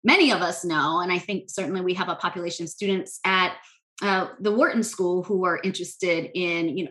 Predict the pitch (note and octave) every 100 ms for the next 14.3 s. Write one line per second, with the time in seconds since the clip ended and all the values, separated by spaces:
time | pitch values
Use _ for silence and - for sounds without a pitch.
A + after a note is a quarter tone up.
0 | E3 - F3+ E3 F3 F3 F3 E3 E3 F3
1 | F3 - _ _ F#3 - - F3 E3+ F3+
2 | D#3+ D#3+ D3+ C3+ - C#4+ C4 A3+ G3 F#3
3 | - G3+ F3 D#3+ - _ _ - G3+ F3
4 | D3+ - - F#3+ G#3+ G#3+ F#3 D3+ - -
5 | - - G3 F#3+ F#3+ F#3+ F3 E3 D#3+ -
6 | E3 D#3 D3+ - - G3+ F#3+ F3+ - F3+
7 | E3+ E3 - G#3 F3 F3 E3+ - A3 G3
8 | F3 E3 - - - - G3 F3 F3 E3+
9 | - - - G3 F3 G#3+ G3 F#3+ - F#3
10 | F3 F3 E3+ - - F3+ F3+ F3 F3+ -
11 | D3+ D#3+ F#3+ E3+ E3 - E3 - D3 -
12 | - - E3+ B2 - A3+ F#3 - A#3+ A3+
13 | A3 F#3+ - E3+ E3+ D#3 - D#3 - -
14 | D4 A#3 G3